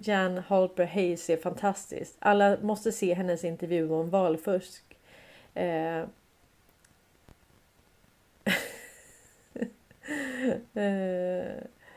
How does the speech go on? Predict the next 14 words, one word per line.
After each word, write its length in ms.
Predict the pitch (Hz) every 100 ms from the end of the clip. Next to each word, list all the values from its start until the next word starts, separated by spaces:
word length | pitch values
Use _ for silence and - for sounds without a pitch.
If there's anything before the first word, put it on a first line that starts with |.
| - - - -
"The 100 | 220
poor 340 | 220 233 226
sap 340 | 214 202 185 180 - - -
who 160 | 214
got 300 | 196 202 190 190 _ _
taken 600 | - 214 214 208 175 180 -
apart 600 | 180 196 170 170 - -
by 280 | 175 160
her." 280 | 165 147 170 - - - - - -
Ja, 340 | - 160 - - - _ _
hon, 400 | 190 214 208 202
eh, 320 | 190 180 175 180 _ _ _ _ _ _ _ _ - - _ -
hon 200 | - 233
krossade 800 | 233 247 233 214 202 196 190